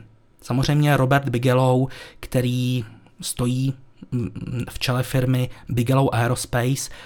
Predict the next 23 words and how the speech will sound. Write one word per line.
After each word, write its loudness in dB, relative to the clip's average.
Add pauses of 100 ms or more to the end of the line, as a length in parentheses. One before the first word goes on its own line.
(140)
tak 0
plánuje 6
ty -4
nafukovací -2
konstrukce. 2 (340)
Nicméně, 2 (320)
jak -4
už -4
jsem 2
tady 0
před -2
pár 4
minutami 0
říkal, 0 (360)
tak, 2
eh, 2 (840)
tam 0
je 0
trošičku -4
problém 0
s -6
tím, -2
že -2